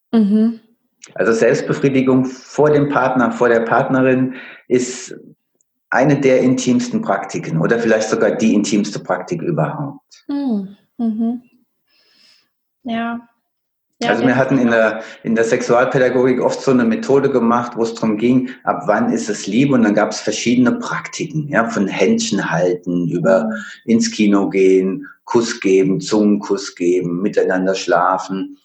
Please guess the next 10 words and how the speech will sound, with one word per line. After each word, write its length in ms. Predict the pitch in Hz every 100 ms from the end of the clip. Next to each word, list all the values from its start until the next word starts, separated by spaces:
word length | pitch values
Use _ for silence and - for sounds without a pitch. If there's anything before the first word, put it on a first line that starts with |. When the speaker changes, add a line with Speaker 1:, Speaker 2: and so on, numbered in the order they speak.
| _
Speaker 2:
Und 80 | 101
da 100 | 98
war 160 | 110 -
eben 180 | - 113
auch 140 | 113
dabei 260 | 120 113 113
Selbstbefriedigung 720 | 113 104 - 117 117 113 113
vor 140 | 113 104
dem 160 | 104
Partner. 500 | - - 165 - -